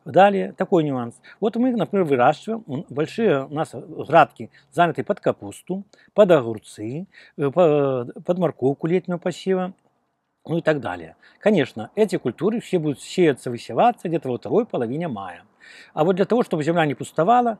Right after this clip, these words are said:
на них можно, конечно, посеять какие-то зеленые культуры, но потребности нашей, э, семьи, ну, не такие большие, чтобы занимать все, э, зелеными культурами. Просто это напросто потом не будет употреб-, употребляться. Поэтому, чтобы земля зря не пустовала, я весной высеваю сидираты.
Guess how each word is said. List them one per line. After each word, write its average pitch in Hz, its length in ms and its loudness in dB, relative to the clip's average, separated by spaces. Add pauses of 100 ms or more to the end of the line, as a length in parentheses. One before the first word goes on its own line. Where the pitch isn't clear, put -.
на 156 80 -4
них 214 180 2
можно, 156 260 0
конечно, 156 300 -2
посеять 147 300 -2
какие-то 135 340 -4
зеленые 117 520 -4
культуры, 214 560 -6 (240)
но 214 340 4
потребности 214 540 2
нашей, 196 420 -2
э, 175 160 -6
семьи, 226 440 -2
ну, 180 120 -2
не 180 60 -2
такие 160 300 0
большие, 226 440 -4 (200)
чтобы 147 140 -6
занимать 147 360 -2
все, 151 760 -4 (340)
э, - 80 -12
зелеными 147 400 0
культурами. 107 580 -8 (100)
Просто 208 280 -2
это 156 160 -2
напросто 202 400 -2
потом 147 280 -6
не 151 200 -6
будет 185 240 -4
употреб-, 131 400 -6
употребляться. 135 800 -10 (580)
Поэтому, 214 300 2
чтобы 135 180 -6
земля 151 400 0
зря 131 300 0
не 110 80 -4
пустовала, 196 600 -6
я 143 200 4
весной 131 360 -4
высеваю 143 440 -4
сидираты. 107 600 -8